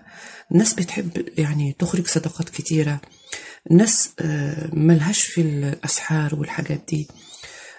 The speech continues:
ناس عندها طيبة و-، وعايشة في عالم ال-، زي ما نقول إحنا عالم الحريات، عال-، عالم ال-، الطيبة والحنية، ومفيش خداع، مفيش كذب، مفيش كذا ومفيش كذا.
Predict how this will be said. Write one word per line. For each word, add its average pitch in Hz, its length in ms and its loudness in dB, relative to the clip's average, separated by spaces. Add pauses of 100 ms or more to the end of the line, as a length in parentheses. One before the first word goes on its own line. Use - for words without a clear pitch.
(140)
ناس 226 240 6
عندها 170 380 4
طيبة 170 600 0
و-، 160 500 -8 (480)
وعايشة 208 360 2
في 170 100 -6
عالم 170 680 4
ال-، 143 800 -4 (840)
زي 160 120 0
ما 165 80 2
نقول 175 200 2
إحنا 175 240 2
عالم 165 240 6
الحريات، 160 640 0
عال-، 165 300 -2
عالم 175 340 4
ال-، 147 520 2
الطيبة 160 480 2
والحنية، 143 960 0 (420)
ومفيش - 280 4
خداع، 156 360 2
مفيش 143 520 -2
كذب، 156 480 0
مفيش 139 300 -2
كذا 143 260 -2
ومفيش 143 340 -4
كذا. - 320 -8